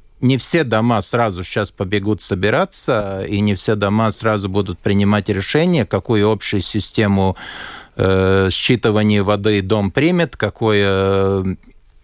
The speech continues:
модель, э, счетчиков выберут и так далее. Вот это, это были наши основные опасения. Ну, условия кабинета министров приняты. Исходя из этого, мы как отрасль будем работать.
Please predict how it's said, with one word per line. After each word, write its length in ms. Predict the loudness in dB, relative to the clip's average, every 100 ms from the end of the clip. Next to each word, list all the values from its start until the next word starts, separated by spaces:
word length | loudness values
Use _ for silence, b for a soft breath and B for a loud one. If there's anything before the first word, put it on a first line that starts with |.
| -2
модель, 540 | 2 2 2 2 2
э, 300 | 2 2 0
счетчиков 600 | -2 0 0 0 -4 -4
выберут 520 | 0 0 2 0 0 -2
и 40 |
так 240 | -2 -2
далее. 340 | 0 0 0 0
Вот 200 | -2 0
это, 180 | -2 0
это 300 | 0 0 0
были 240 | 2 2
наши 320 | 2 0 0
основные 760 | 0 0 0 -2 0 2 2 2
опасения. 720 | 0 -2 -2 -2 -2 -4 -6 B B B B 0
Ну, 180 | 2
условия 420 | 2 2 2 2 2
кабинета 1040 | 0 0 0 -2 -2 0 2 2 0 2
министров 600 | 2 2 2 0 -2 -2
приняты. 600 | 0 2 4 2 2 0 -2 -6 _ _
Исходя 440 | -4 0 0 2 2
из 160 | 2
этого, 340 | 0 -2 -2 0
мы 380 | 2 2 2 0
как 240 | -2 0
отрасль 420 | -2 0 -4 -4
будем 380 | 0 0 2 2
работать. 580 | 2 2 0 0 -4